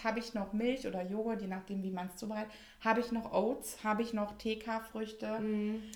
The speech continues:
Speaker 2: Bei mir ist es so, bei mir gibt's immer Eier und Nüsse im Haus damit, und Tomaten, <laughs> damit ich so worst case immer was essen kann, wo ich weiß,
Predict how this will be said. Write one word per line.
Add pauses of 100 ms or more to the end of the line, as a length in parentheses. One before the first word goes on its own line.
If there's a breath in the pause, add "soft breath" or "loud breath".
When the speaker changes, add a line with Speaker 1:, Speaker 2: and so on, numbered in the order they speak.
(220 loud breath)
Speaker 2:
Bei
mir
ist
es
so,
bei
mir
gibt's
immer
Eier
und
Nüsse
im
Haus
damit,
und
Tomaten,
<laughs>
damit
ich
so
worst
case (280 loud breath)
immer
was
essen
kann,
wo
ich
weiß,